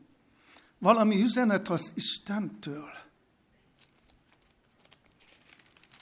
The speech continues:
Negyedik fejezet tizenkettedik verse. Egy benyámini férfi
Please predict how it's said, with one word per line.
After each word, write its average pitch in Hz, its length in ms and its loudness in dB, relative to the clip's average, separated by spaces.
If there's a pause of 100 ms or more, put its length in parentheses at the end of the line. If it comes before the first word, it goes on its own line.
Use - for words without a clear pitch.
(1300)
Negyedik 139 380 -4
fejezet 135 420 -8
tizenkettedik 131 960 -10
verse. - 640 -16 (3250)
Egy 147 180 -4
benyámini 143 680 0
férfi 143 680 -4